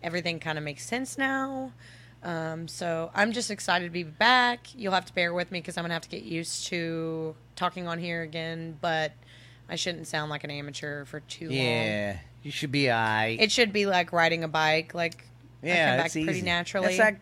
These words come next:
Speaker 2: you know, hitting someone with a frying pan. Once you've done it, it's just
Speaker 1: Yeah.
Speaker 2: natural.
Speaker 1: And we have all kinds of ideas. Um,
Speaker 2: Oh,
Speaker 1: as you
Speaker 2: yeah.
Speaker 1: know, Texas is basically on fire right now. It's pretty
Speaker 2: Oh,
Speaker 1: hot.
Speaker 2: God, they're everywhere. And in Oklahoma,
Speaker 1: Yeah.
Speaker 2: they got a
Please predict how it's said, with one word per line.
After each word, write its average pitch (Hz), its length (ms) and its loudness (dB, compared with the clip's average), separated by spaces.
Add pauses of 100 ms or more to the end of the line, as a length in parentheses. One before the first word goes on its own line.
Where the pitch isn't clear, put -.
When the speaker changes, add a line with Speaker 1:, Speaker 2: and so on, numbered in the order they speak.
(120)
Speaker 2:
you 202 140 0
know, 165 340 4 (300)
hitting 170 260 -4
someone 175 260 -2
with 165 140 -4
a 120 60 -12
frying 160 340 4
pan. 110 380 -2
Once 143 320 0
you've 135 160 -4
done 123 240 2
it, 151 180 -2
it's 123 180 -12
just 139 200 0
Speaker 1:
Yeah. 269 140 8
Speaker 2:
natural. 123 400 -2 (420)
Speaker 1:
And 262 140 4
we 294 100 4
have 262 220 6
all 220 140 8
kinds 226 280 2
of 214 80 -2
ideas. 202 760 6
Um, - 80 -2
Speaker 2:
Oh, 175 380 4
Speaker 1:
as - 160 4
you 117 80 6
Speaker 2:
yeah. 110 60 2
Speaker 1:
know, 190 300 2
Texas 180 520 -2
is 170 220 -8
basically 170 400 -4
on 160 160 -4
fire 156 300 2
right 156 160 0
now. 156 200 -2
It's 156 120 -6
pretty - 220 -2
Speaker 2:
Oh, 135 40 4
Speaker 1:
hot. 160 360 6
Speaker 2:
God, 113 240 0
they're 120 180 2
everywhere. 120 300 0
And 139 80 0
in 151 140 0
Oklahoma, 151 840 4
Speaker 1:
Yeah. 185 140 -4
Speaker 2:
they 131 140 4
got 165 180 4
a 120 80 2